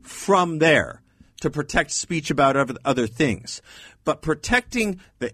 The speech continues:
individual's right or the individual media operation's right to question the government was the exact and very purpose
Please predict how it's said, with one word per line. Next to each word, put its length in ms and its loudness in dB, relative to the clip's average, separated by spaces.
individual's 920 0
right 360 2
or 120 0
the 160 -4
individual 760 -2
media 600 4
operation's 880 0
right 400 0
to 100 -10
question 680 2
the 80 -2
government 440 0
was 240 2
the 200 2
exact 680 2
and 280 2
very 500 4
purpose 640 2